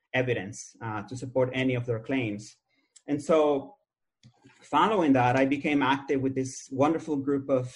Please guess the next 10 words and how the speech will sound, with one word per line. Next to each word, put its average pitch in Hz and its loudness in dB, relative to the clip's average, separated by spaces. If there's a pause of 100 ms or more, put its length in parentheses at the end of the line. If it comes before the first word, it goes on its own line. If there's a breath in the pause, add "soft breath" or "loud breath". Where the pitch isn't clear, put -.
(140)
internationalists 135 -2
and 120 -4
solidarity 135 -2
people 117 -6
who, 120 -10
who 127 -2
you 123 -4
see 135 -2
here, 127 0 (440)
um, 110 -4